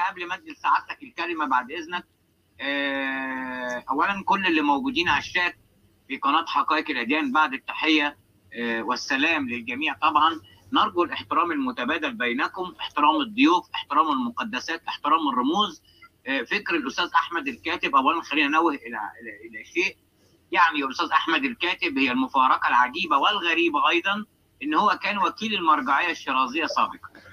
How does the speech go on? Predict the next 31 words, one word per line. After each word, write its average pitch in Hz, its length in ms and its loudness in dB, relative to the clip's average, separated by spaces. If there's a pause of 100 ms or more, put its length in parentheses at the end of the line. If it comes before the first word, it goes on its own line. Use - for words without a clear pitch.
(260)
وسماحة 165 400 2
العلامة 151 400 4
محمد 151 380 0
علي 170 200 4
الفوعاني 196 540 2
هو 160 240 4
وكيل 196 260 -12
المرجعية 143 500 -4
الشيرازية 135 540 -6
حاليًا. 110 460 -6 (460)
أوكي، 165 320 -2
دي 139 160 -2
كلها 156 340 -2
معلومات 135 520 2
أولية 175 520 -2
بنبني 156 380 -6
عليها، 160 500 0 (380)
آه، 127 220 -2
الفكر. - 460 -4 (400)
فخلينا 165 560 -2
نتفاعل 175 400 4
مع 151 140 6
البث 156 360 -2
لو 143 140 -2
سمحتوا 160 440 0
بعد 131 220 2
إذنكم، 165 460 -2 (380)
نوقف 175 380 0
التعليقات 135 600 0
لمدة 147 320 0
دقيقة 180 540 2